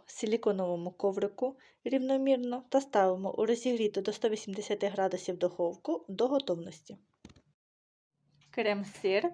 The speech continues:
перемішуємо з лимонним соком. Змащуємо корж крем-сиром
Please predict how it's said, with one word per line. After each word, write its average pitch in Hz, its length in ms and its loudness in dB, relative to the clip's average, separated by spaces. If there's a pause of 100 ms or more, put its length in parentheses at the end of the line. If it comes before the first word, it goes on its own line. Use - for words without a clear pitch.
перемішуємо 202 920 0
з 311 80 -8
лимонним 214 500 -2
соком. 208 560 -8 (1200)
Змащуємо 214 840 2
корж 208 600 4 (420)
крем-сиром 190 1000 2